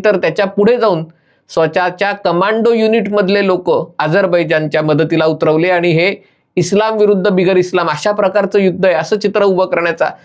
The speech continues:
कारण त्या पाकिस्तानमध्ये इम्रान खान पंतप्रधान होते आणि इम्रान खान सगळ्या जगाकडे इस्लामच्या दृष्टीने बघत होते. तेव्हा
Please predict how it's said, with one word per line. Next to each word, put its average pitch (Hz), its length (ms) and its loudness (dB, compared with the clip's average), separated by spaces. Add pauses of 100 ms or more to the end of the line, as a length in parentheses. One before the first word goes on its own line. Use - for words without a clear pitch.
(140)
कारण 175 220 -2
त्या 185 120 0
पाकिस्तानमध्ये 175 680 0
इम्रान 165 340 0
खान 160 200 -2
पंतप्रधान 151 540 0
होते 151 200 -2
आणि 151 140 0
इम्रान 151 340 -2
खान 156 140 -2
सगळ्या 151 220 -2
जगाकडे 147 400 -2
इस्लामच्या 143 380 -2
दृष्टीने 139 340 -2
बघत 135 180 0
होते. 131 260 -4
तेव्हा 170 220 2